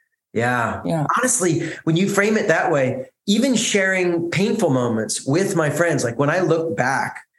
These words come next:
Speaker 1: there's hard things we've been through and got to the other side, those, because when they're shared, they actually become sweet memories, like, bittersweet, sweet, but, like,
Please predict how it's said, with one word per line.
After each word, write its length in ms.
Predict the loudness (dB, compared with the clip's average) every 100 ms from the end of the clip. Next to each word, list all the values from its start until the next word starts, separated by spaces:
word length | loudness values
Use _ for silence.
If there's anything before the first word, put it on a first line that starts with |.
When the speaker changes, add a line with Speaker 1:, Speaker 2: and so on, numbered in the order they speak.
| _ _ _ _
Speaker 1:
there's 220 | -2 -2
hard 440 | -4 -2 0 2 2
things 340 | 2 2 2
we've 340 | 2 2 0 2
been 240 | 2 2
through 280 | 0 0 0
and 140 | 2
got 240 | 2 0 -2
to 60 | 0
the 160 | 0
other 160 | 2 0
side, 520 | 0 0 0 -2 -4 -12 _ _ _
those, 340 | 0 2 2 2
because 400 | 0 0 0 0
when 160 | 2 2
they're 160 | 2 0
shared, 600 | -2 0 2 2 0 0
they 100 | 0
actually 340 | 0 -2 0
become 300 | 0 0 0
sweet 320 | 0 -2 -2
memories, 600 | -2 -2 -2 -4 -6 -8 -4
like, 380 | -4 -4 -2 2
bittersweet, 680 | 4 2 0 0 0 0
sweet, 380 | -2 0 0 0
but, 220 | -2 0
like, 240 | -2 -2